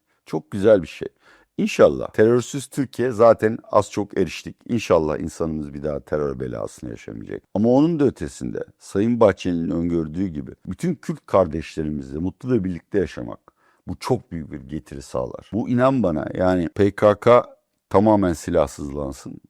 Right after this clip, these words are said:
İşte Suriye Kürtleri, P Y D, Y P G hala orada sorunlar var. Onlar merkezi orduya ve merkezi yönetimine gönüllü olarak katılsınlar. Kredi derecelendirme kuruluşları raporlarında bunlardan bahsedecek. Bir not arttırma sebebi dahi olabilir.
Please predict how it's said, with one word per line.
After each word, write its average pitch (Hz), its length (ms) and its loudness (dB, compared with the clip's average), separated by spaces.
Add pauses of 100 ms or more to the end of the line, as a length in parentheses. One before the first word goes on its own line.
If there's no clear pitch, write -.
İşte - 400 -8
Suriye 92 460 -2
Kürtleri, - 460 -12
P - 180 -2
Y 80 240 2
D, 87 60 0
Y 82 220 0
P 69 240 -8
G 65 160 -8
hala 78 420 2
orada 67 220 -8
sorunlar 65 520 -12
var. 58 180 -10 (500)
Onlar 98 400 2
merkezi 90 640 -2
orduya 78 420 0
ve 76 40 -4
merkezi 85 540 -4
yönetimine 76 540 -4
gönüllü 80 400 -6
olarak 67 360 -8
katılsınlar. 67 640 -8 (140)
Kredi 107 280 -4
derecelendirme 92 640 -2
kuruluşları 85 560 -8
raporlarında 78 600 -4
bunlardan 69 560 -8
bahsedecek. 64 560 -14
Bir 85 200 -6
not 98 200 -2
arttırma 95 400 -2
sebebi 69 340 -8
dahi 71 220 -8
olabilir. 65 440 -12